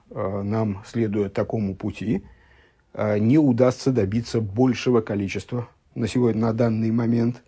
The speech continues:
или не удастся достичь максимального,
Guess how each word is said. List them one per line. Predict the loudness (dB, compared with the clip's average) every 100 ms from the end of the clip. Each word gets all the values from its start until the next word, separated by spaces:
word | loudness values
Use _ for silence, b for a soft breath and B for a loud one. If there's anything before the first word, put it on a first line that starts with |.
| b b b b b
или | 4 6 8 8 8 6
не | 4
удастся | 0 2 2 2 -2
достичь | -2 -2 -4 -4
максимального, | -4 -6 -4 -2 -2 -2 0 -2